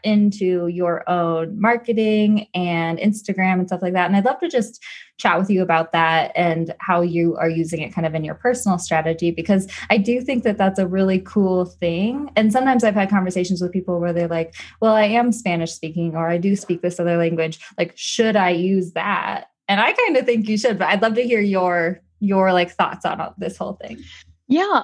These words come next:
Speaker 2: I think it depends. I have that out there, um, you know, on my profile and in my marketing, just because, first of all, I'm all about servicing people that,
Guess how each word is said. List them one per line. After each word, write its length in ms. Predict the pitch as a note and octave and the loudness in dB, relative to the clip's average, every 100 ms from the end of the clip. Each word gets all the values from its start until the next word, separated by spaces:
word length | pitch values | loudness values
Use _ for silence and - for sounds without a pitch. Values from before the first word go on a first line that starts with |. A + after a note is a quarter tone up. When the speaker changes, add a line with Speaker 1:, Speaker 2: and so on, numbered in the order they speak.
| - | 0
Speaker 2:
I 80 | |
think 180 | B3+ F#4+ | -2 -2
it 60 | A#4 | -2
depends. 500 | A4 - G3+ E3+ F3+ - | -2 -2 -2 -2 -6 0
I 160 | C4 | 0
have 300 | D4 D#4+ C#4 | 0 -2 2
that 240 | A3 G#3 - | 2 2 2
out 220 | D#3+ - | 0 0
there, 260 | D#3+ D3+ - | 2 2 2
um, 500 | D3+ D3+ D3 D#3 D#3+ _ _ | 2 2 -2 -8 -12 _ _
you 100 | E3+ | -4
know, 100 | D#3 | -2
on 220 | - D3+ | -2 -2
my 80 | D3+ | -4
profile 320 | D3 E3+ D#3+ | -6 -6 -2
and 100 | D3 | -2
in 80 | D3+ | -2
my 140 | D3+ D3 | -4 -4
marketing, 460 | C#3 - D3+ D3 | -6 -8 -10 -8
just 160 | D#3 - | -10 -10
because, 500 | D#3 E3+ C#3+ D3 - _ - _ _ _ _ _ | -8 -6 -6 -6 -14 _ -20 _ _ _ _ _
first 200 | - A3 | -2 0
of 60 | F#3 | 2
all, 140 | D3+ - | 2 4
I'm 320 | G3 G3 F#3 _ | 2 0 -4 _
all 120 | D#3 | 0
about 460 | D#3+ C#3+ C#3 B2+ - _ | 2 4 4 2 -4 _
servicing 880 | - D#3+ D#3+ C#3 D3 C#3+ D3 C#3 - _ _ _ | -6 -2 -2 -2 -4 -2 0 -2 -6 _ _ _
people 600 | - F3 D3 C#3+ C3+ - - - | -12 -4 0 2 0 0 -8 -4
that, 280 | D#3 C#3 | -2 -2